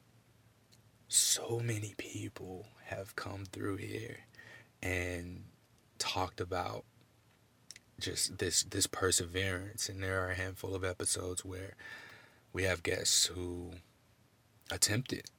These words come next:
suicide. And something kept them here a little bit longer. Some voice that was telling them, "You are necessary."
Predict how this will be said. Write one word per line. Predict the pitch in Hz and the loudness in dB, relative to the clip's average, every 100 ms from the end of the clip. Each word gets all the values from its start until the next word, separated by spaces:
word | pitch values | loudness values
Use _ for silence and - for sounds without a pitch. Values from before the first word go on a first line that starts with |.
| - | -2
suicide. | - 90 90 - - - 107 - - - - - - _ _ _ _ _ _ - - - - - - - | 0 0 -2 -2 -4 -8 -10 -14 -20 -20 -20 -20 -20 _ _ _ _ _ _ -20 -20 -20 -18 -20 -18 -4
And | 95 | 4
something | - 95 95 95 92 | 6 4 0 -2 -2
kept | - 87 - | -2 -4 -4
them | 92 | -8
here | 87 90 | -6 -6
a | 92 | -6
little | 87 87 90 | -4 -4 -4
bit | 98 101 | -4 -6
longer. | 107 110 107 107 107 - | -6 -8 -8 -10 -12 -4
Some | - 90 92 | -2 -2 -6
voice | 87 92 90 - - - | -2 -2 -2 -2 -4 -4
that | 101 | -6
was | - - | -4 -4
telling | - 87 90 | -2 -4 -6
them, | 101 107 104 - - - - - - | -8 -10 -12 -16 -20 -20 -20 -20 -8
"You | 92 95 90 | -2 -2 -2
are | - 90 87 | -4 -4 -4
necessary." | 85 - - - - - - 113 | -6 -6 -4 -2 -2 -2 -6 -8